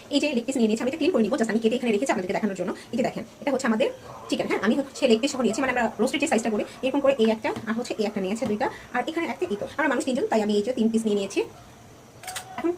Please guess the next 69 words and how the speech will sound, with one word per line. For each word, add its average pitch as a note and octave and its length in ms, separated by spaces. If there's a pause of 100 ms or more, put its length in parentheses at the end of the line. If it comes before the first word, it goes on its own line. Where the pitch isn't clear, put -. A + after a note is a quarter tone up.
এই - 60
যে F#4 100
কাঁটা C#4+ 160
চামচ A#3 220
দিয়ে A#3+ 160
আমরা A#3 200
এই F4 60 (240)
চিকেনটার C#4 320
গায়ে F#3+ 180
এরকম B3 160
এরকম B3 160
করে A3 100
দিব, G#3 140
যাতে A3 140
করে A#3+ 100
ব্রয়লার G#3+ 180
কিন্তু C#4+ 140
আমরা C#4 100
জানি A3+ 180
অনেক - 120
মাংস A3 160
থাকে A#3 160
এর G3+ 80
গায়ে। - 100 (120)
So, - 100
মশলাটা B3+ 260
যাতে - 120
পারফেক্টলি B3 300
ভাবে A#3 140
চিকেনের B3 200
ভিতরে A3 180
ঢুকে, A3 160
যখন G#3 180
আমরা A3 100
এই A3 60
যে A3 60
চিকেনটাকে A3+ 340
এরকম A#3+ 180
করে D4 100 (300)
কেচে - 220
নিব, - 100 (340)
ঠিক A#3+ 140
আছে? B3 120
সবগুলো D4 220
কিন্তু E4+ 140
খুব E4 120
ভালো B3+ 140
করে D4+ 120
কেচে C4 140
নিতে G#3+ 120
হবে। E3+ 120 (180)
So, D#4+ 40 (100)
আমি C4+ 140
এই C#4 40 (140)
আপ-, A3+ 200
ভিডিওটা B3 260
শর্ট A3+ 160
করার F#3+ 140
জন্য, G#3 180
so, - 100
আমি G#3 80 (100)
এগুলো A3 160 (220)
কিন্তু C#4+ 160
কেচে C#4 160
নিয়েছি। F#3 260
আর G#3+ 120
এখানে F#4 140 (100)
এই - 120
যে D3+ 40